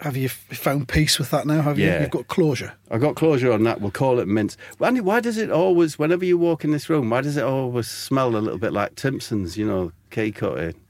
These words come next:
Speaker 2: shoe
Speaker 1: That's just
Speaker 2: repairs?
Speaker 1: something I like to do before you come along.
Speaker 2: What, cut keys?
Speaker 1: Cut keys, yeah.
Speaker 2: Yeah.
Speaker 1: I've got a bag of them in the corner.
Speaker 2: Are they for anything in particular or just cut keys?
Speaker 1: It's, it's, it's just something to keep my hands busy.
Speaker 2: Well, it's, it's,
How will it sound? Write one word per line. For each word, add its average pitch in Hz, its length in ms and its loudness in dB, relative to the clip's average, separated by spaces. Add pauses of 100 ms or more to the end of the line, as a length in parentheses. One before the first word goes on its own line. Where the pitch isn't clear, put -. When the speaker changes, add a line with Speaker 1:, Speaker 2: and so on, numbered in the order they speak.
(260)
Speaker 2:
shoe - 160 -4
Speaker 1:
That's 107 160 2
just 98 100 0
Speaker 2:
repairs? 95 160 2
Speaker 1:
something 170 240 2
I 147 60 0
like 147 180 -2
to 135 80 -8
do 139 260 -2
before 131 300 -4
you 131 80 -4
come 135 160 -4
along. 135 300 0 (240)
Speaker 2:
What, 113 220 -4
cut - 260 -4
keys? 127 200 0
Speaker 1:
Cut 156 160 0
keys, 151 480 0 (160)
yeah. 156 260 0 (280)
Speaker 2:
Yeah. 113 240 -2 (160)
Speaker 1:
I've 170 80 -4
got 175 140 0
a 135 40 -2
bag 131 220 0
of 160 60 2
them 170 100 2
in 143 80 0
the 135 80 -4
corner. 135 380 -2 (160)
Speaker 2:
Are 113 80 2
they 117 100 4
for 127 240 2
anything 123 280 2
in 113 60 0
particular 95 360 -2
or 90 40 -4
just 95 200 -8
cut - 240 -8
keys? 107 240 0
Speaker 1:
It's, - 260 -2
it's, - 360 -4
it's 135 200 -4
just - 220 -2
something 143 180 0
to 135 60 -6
keep 143 180 -2
my 135 80 -2
hands 139 240 0
busy. 147 380 0 (380)
Speaker 2:
Well, 82 160 -6
it's, 85 160 -10
it's, 90 280 -4